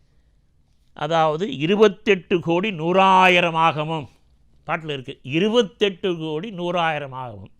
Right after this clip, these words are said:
இன்னொரு பாட்டுல எண்ணிலி கோடி ஆகமம். இதெல்லாம் சொன்ன திருமூலர் இந்த பாட்டுல இருபத்தெட்டு ஆகமம் சொல்றார். இப்ப நமக்கு சந்தேகம் வரும், எது சார் உண்மை? இருபத்தி எட்டு கோடி நூறாயிரம் ஆகமம் ஐம்பத்தெட்டாவது பாட்டுல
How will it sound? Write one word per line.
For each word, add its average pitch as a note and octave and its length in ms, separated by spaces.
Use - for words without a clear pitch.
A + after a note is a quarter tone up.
இன்னொரு A#3 420
பாட்டுல F#3+ 420
எண்ணிலி G#3+ 440
கோடி F3 280
ஆகமம். D3+ 460
இதெல்லாம் B2 520
சொன்ன D3+ 320
திருமூலர் B2+ 800
இந்த D3 380
பாட்டுல C3 840
இருபத்தெட்டு C3+ 760
ஆகமம் A2+ 640
சொல்றார். G#2 280
இப்ப - 120
நமக்கு F3 220
சந்தேகம் E3+ 420
வரும், C#3+ 200
எது D3+ 260
சார் D#3+ 220
உண்மை? C#3+ 300
இருபத்தி F3+ 800
எட்டு E3+ 360
கோடி E3+ 400
நூறாயிரம் E3+ 720
ஆகமம் D#3 320
ஐம்பத்தெட்டாவது D3+ 720
பாட்டுல C#3 220